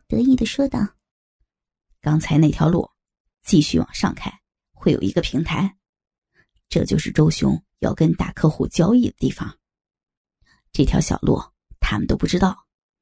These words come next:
Speaker 2: 我估计啊，你们警察也不清楚。我今天告诉你了，就是把我的后路也给你看了。你说我对你好不好？”
Speaker 1: <laughs>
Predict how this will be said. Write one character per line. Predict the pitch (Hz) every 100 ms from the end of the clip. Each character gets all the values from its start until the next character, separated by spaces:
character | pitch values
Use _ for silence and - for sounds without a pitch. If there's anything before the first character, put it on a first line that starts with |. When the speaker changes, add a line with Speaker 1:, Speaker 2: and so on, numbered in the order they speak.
| _ _ _ _
Speaker 2:
我 | -
估 | - -
计 | 107 -
啊， | - _
你 | -
们 | - 226
警 | - -
察 | - -
也 | 277
不 | -
清 | - -
楚。 | - - _ _ _ _ _ _ _ _ _
我 | -
今 | - 151
天 | 156
告 | - 80
诉 | -
你 | 71
了， | 52 - - _ _ _ _ _ _
就 | - -
是 | -
把 | - -
我 | -
的 | 156
后 | - 127
路 | 180 185 - _
也 | -
给 | - 160
你 | 196
看 | - - -
了。 | - _ _ _ _ _ _ _ _ _
你 | - -
说 | - - - _ _ _
我 | -
对 | - 143
你 | 156
好 | -
不 | -
好？” | 170 139 - _ _ _ _ _ _ _
Speaker 1:
<laughs> | _ _